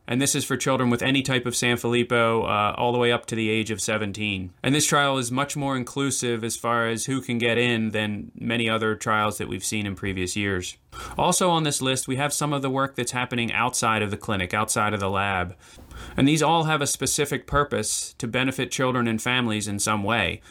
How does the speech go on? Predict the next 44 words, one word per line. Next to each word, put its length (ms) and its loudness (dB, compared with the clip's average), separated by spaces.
You 80 0
know, 100 2
some 240 2
of 80 2
them 140 4
might 200 2
not 200 2
be 80 0
so 200 0
obvious 460 0
as 180 -2
to 300 -2
how 320 0
that 280 -4
benefits 480 -4
children 420 2
and 160 -4
families. 520 -2
So 140 2
newborn 380 4
screening, 380 0
for 140 -4
example. 460 -4
Why 200 2
newborn 380 0
screening? 480 -2
Well, 180 2
for 240 2
a 100 2
var-, 240 4
variety 360 0
of 80 -6
reasons. 320 -6
First 260 -4
of 80 -8
all, 160 -4
earlier 360 -2
diagnosis 840 -4
allows 380 2
for 160 -4
potential 520 0
earlier 400 4
intervention, 720 0
which 340 -4